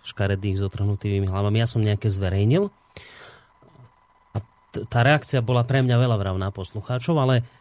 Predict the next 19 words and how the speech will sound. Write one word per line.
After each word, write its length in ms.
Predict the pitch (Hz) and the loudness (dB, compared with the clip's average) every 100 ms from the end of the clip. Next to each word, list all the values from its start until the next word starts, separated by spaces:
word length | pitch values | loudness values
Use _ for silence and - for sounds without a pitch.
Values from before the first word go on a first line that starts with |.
| _ _ - | _ _ -12
k 60 | |
tomu 260 | - 160 147 | -2 0 2
možno 160 | 143 127 | 0 -2
trošku 320 | 135 - 120 | -4 0 2
neskôr. 320 | 117 - 101 | 2 0 -4
Iné 240 | 120 117 | 0 -2
chcem 160 | 101 101 | -2 -6
povedať, 280 | 101 101 123 | -4 -2 -2
že 100 | 120 - - | -2 -4 -4
po 240 | 117 120 - _ _ - | -4 -4 -12 _ _ -6
zverejnení 560 | 104 123 147 147 139 120 | 0 2 2 2 0 0
tohto 240 | 131 - | -2 -2
komentára 720 | - 101 92 85 80 107 170 - _ _ _ _ _ - - - _ _ _ _ - | 0 0 0 -4 -4 -2 -2 -4 _ _ _ _ _ -20 -20 -20 _ _ _ _ -20
sa, 720 | - - - 95 90 87 90 _ | -14 -10 -4 -2 -2 -4 -6 _
mm, 640 | - 139 160 156 143 - 277 | -18 -16 -12 -10 -10 -12 -6
samozrejme 640 | - 151 131 127 117 107 101 98 98 101 | 0 2 4 4 2 0 -4 -10 -12 -14
zmnožilo 640 | - 110 113 123 120 113 107 | -4 2 4 2 2 0 0
obrovské 480 | 117 113 104 - | 0 -2 -4 -6
množstvo 800 | 104 110 - - 104 95 92 92 | -4 -4 -6 -6 -2 0 0 -2